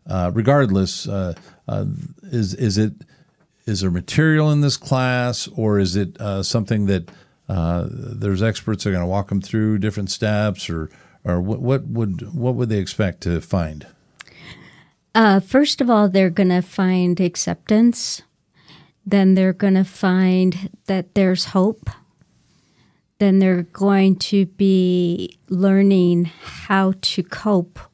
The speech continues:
Speaker 2: with whatever their substance is. They'll have people who can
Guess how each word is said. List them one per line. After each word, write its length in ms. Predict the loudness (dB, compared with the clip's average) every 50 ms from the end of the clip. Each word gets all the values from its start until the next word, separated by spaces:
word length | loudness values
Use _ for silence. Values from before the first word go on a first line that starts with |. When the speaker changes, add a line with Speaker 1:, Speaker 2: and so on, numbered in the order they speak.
| -10
Speaker 2:
with 480 | -4 -2 0 2 2 2 0 -2 _ -20 -20 _ -20 -20 -20 _ _ _ _ _ _ _ _ _ _ _ _ _ _ _ _ _ _ _ -4
whatever 560 | 0 2 2 4 4 2 2 2 2 2 0
their 320 | 0 0 0 0 0 0 -2
substance 800 | -2 -2 0 0 0 -2 -4 -4 0 2 2 2 2 0 -4 -2
is. 680 | 0 0 2 2 2 0 0 -2 -4 -6 -8 -10 -12 -16 _ _ _ _ _ _ _ _ _ _ _ _ _ _ _ _ _ _ _ _ _ _ _ -2
They'll 240 | 0 0 2 2 0
have 380 | 0 0 0 0 0 0 _ -4
people 340 | -2 -2 0 2 2 2 2
who 180 | 2 2 0
can 440 | 0 0 -2 0 0 2 0 -2 -4